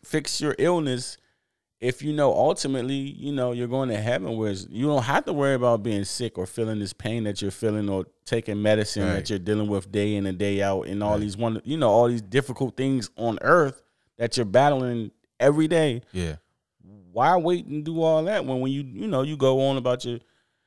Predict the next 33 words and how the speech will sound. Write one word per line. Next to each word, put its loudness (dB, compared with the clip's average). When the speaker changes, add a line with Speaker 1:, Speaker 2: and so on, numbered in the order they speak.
Speaker 1:
and -6
you're -2
dead 0
and -4
gone, -2
you -14
know, -8
you're -2
in -4
heaven. -4
You're, -4
you -8
don't -2
have 0
Speaker 2:
Right. -8
Speaker 1:
to -2
worry 0
about -2
Speaker 2:
Right. -6
Speaker 1:
meds. -12
You -6
don't -8
have -6
to -8
worry 0
about -2
sadness. -2
You -6
don't -2
have 0
to -8
worry 0
about -2